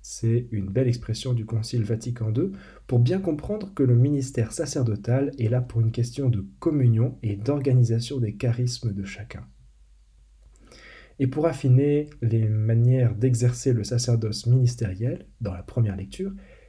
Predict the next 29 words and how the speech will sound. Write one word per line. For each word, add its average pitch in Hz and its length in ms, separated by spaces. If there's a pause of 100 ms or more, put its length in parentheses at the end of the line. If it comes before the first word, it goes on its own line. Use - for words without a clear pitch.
les 123 180
apôtres 180 460
se 123 120
posent 143 300
des 120 140
questions 123 480 (120)
concrètes. - 640 (1400)
Il 127 140
n'est 123 120
pas 117 160
bon 123 200
que 127 120
nous 117 180
délaissions 117 500
la 113 140
parole 113 280
de 107 120
Dieu 117 240
pour 120 400 (120)
servir 110 460
aux 101 60
tables. 104 360 (1500)
Là 131 120
où 131 80
le 127 100
ministère 123 640
presbytéral 120 1000
de - 80
prêtre - 380